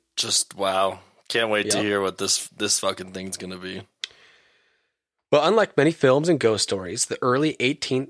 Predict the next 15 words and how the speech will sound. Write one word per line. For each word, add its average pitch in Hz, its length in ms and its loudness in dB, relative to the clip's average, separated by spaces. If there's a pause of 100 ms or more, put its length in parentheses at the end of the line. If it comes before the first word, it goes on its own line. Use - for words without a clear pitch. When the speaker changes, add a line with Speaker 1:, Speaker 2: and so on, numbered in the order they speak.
(120)
Speaker 2:
hundreds 113 580 -2
Tennessee 127 560 0
haunting 113 720 -2
involved 110 520 -6
real 117 200 -4
people 113 480 -4
and 107 240 -8
places. - 600 -8 (540)
No 120 160 4
one 156 140 4
has 160 180 -2
yet 113 220 0
to - 80 -4
solve 104 340 -2
it - 160 -12